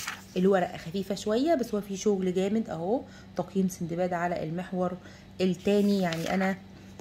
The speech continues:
انا بنتي طالعه تانية ابتدائي، وانا كده هفكر جدياً ان انا اخد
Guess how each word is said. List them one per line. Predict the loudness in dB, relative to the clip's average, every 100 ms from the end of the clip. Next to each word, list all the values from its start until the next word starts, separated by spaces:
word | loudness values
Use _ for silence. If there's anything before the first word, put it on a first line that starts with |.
| -2
انا | 2
بنتي | 2 0 2
طالعه | 2 4
تانية | 0 -2
ابتدائي، | -2 0 2 2 2
وانا | 2 2
كده | -2 -4
هفكر | -4 -2 -4 0 2 2 0 -12 -20 -20 -18 -18 -18 -6
جدياً | -2 0 2 4 4
ان | 2 0 -2
انا | -4 -4 -6
اخد | -4 -6